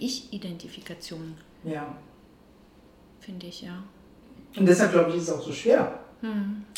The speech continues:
Speaker 2: Negativität eigentlich wie so loszulassen, ne? Weil wir gar nicht den Grund wirklich sehen. Also wir können schon sagen, oh, positiver ist falsch schöner oder
Speaker 1: Mhm.
Speaker 2: glücklich sein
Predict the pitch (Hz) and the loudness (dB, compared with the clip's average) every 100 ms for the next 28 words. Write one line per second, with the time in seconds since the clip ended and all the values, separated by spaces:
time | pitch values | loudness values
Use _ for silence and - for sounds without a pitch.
0 | - 180 170 170 170 156 - 180 185 156 | -2 2 4 4 0 -4 -2 -2 0 -4
1 | 151 - 143 143 165 240 - 202 156 135 | -8 -10 -6 -6 -4 -6 -6 -2 0 -2
2 | - 135 147 185 - - - - - 143 | -6 -6 -4 -6 -10 -20 -20 -14 -8 -2
3 | - 156 196 233 - - 160 165 147 143 | 2 4 2 0 -4 -12 -2 0 0 -2
4 | - - 131 - - - - - 143 147 | -6 -6 -2 0 0 -4 -16 -16 -4 6
5 | 175 170 151 135 - 165 180 156 127 135 | 6 6 -2 -6 -6 2 2 4 0 -4
6 | 135 143 151 143 185 180 160 175 175 180 | -8 -6 -6 -2 0 2 0 0 -2 2
7 | 175 170 165 160 147 - 139 139 - 175 | 0 0 -4 -6 -6 -8 -8 -8 -2 0
8 | 170 170 160 156 143 131 127 - - - | 0 0 -2 -4 -6 -6 -8 -10 -14 -8
9 | 226 - - 165 160 - 127 - 143 143 | -6 -8 -6 -2 0 -2 -6 -4 0 2
10 | 143 139 | 2 0